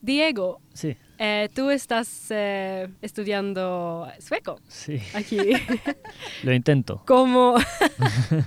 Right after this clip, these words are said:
Speaker 1: cómo es estudiar sueco en Suecia?
Speaker 2: Ah, ah, svenska är, eh, svart. No, svart,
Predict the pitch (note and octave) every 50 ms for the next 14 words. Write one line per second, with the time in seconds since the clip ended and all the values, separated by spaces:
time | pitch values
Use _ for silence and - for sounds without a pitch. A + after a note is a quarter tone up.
0 | - - - - C#5 B4+ - - - C#5+ - - - - - - - - - -
1 | - - - - - D#4 C4 C4 B3+ C4 C4+ D4+ F4+ E4+ - - C#4+ A#3+ - B3+
2 | A#3+ A#3+ A#3 A3 A3 A3+ - B3 D4 D4 - B3 A3+ G#3+ G#3+ G3+ A3+ B3 C4+ -
3 | C4+ G3+ F#3 F#3+ - _ _ _ _ A#2+ A2+ G#2+ G#2+ G2+ G2+ G2+ G2 G2 - -
4 | _ _ _ _ _ B3+ - - G4 - - F4+ D#4+ - F4 D4+ C4+ - G4+ F#4
5 | D#4 - G4+ G4+ - G#4 A4+ A4 - G#4+ A#4 - - A4+ A#4+ B4 B4 G#4 - -
6 | - B2 A2+ A2 A2 G#2 A#2 B2 C3+ C#3 C3+ - - B2+ A#2 A2+ - - - B2
7 | A#2 A2+ A2+ A2 A2 A2 G2+ G2+ - _ _ _ _ _ _ _ _ _ - -
8 | A2+ G#2+ G2+ - - - - - - _ B2 A#2+ B2+ D3+ E3 - - - - -
9 | - B2+ G2+ - - - B2 B2 C#3 D3 D3